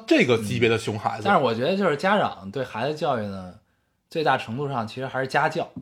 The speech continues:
Speaker 2: 就是给他树立一个家教。
Speaker 1: 对。
Speaker 2: 对吧？
Speaker 1: 对。
Speaker 2: 就是你至少得有礼貌。
Speaker 1: 对。
Speaker 2: 见人会叫人，
Speaker 1: 对。
Speaker 2: 会说谢谢，对吧？
Speaker 1: 对。对。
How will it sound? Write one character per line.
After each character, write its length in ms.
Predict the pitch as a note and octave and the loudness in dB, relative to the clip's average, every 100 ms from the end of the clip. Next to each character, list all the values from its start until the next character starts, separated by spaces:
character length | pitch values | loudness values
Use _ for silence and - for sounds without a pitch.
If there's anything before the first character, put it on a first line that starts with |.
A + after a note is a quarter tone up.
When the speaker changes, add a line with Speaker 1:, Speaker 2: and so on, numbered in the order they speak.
| - | -10
Speaker 2:
就 120 | A#2 | -8
是 40 | G2+ | -8
给 140 | F#2+ | -6
他 100 | A2+ | -6
树 220 | - F3 | -6 -6
立 100 | B2 | -4
一 60 | B2 | -4
个 100 | C3+ | -4
家 240 | - F#3 | 0 0
教。 220 | G3 F3 - - _ _ | 0 -4 -6 -18 _ _
Speaker 1:
对。 100 | C3 G2 - _ _ | 2 2 -4 _ _
Speaker 2:
对 120 | A2 | -2
吧？ 100 | G#2 | 0
Speaker 1:
对。 160 | A2+ G#2 | 0 -2
Speaker 2:
就 120 | D#3+ | -2
是 60 | D3 | -2
你 100 | B2 | -2
至 180 | G#3 G3+ | 0 4
少 160 | C3+ | 4
得 80 | D3 | 4
有 160 | D#3 A3+ | 6 6
礼 220 | D#3+ - | 4 2
貌。 320 | C3+ C3+ - - | 2 2 -2 0
Speaker 1:
对。 180 | B2+ G2 - | 2 2 2
Speaker 2:
见 200 | G3 D3+ | 4 4
人 160 | C#3+ | 4
会 160 | E3+ E3 | 2 2
叫 200 | D#3 C#3 | 4 6
人， 360 | G#2+ G#2+ C3 - _ | 6 2 0 -4 _
Speaker 1:
对。 180 | B2+ G#2 | 2 2
Speaker 2:
会 120 | C#3 | 2
说 100 | E3 | 2
谢 360 | F#3+ C4+ F#2+ F2+ | 2 2 2 0
谢， 140 | - - _ | -12 -20 _
对 140 | C3+ G#2 | 0 2
吧？ 180 | F2+ - _ | 0 -10 _
Speaker 1:
对。 140 | - | -8
对。 60 | G#2+ | -8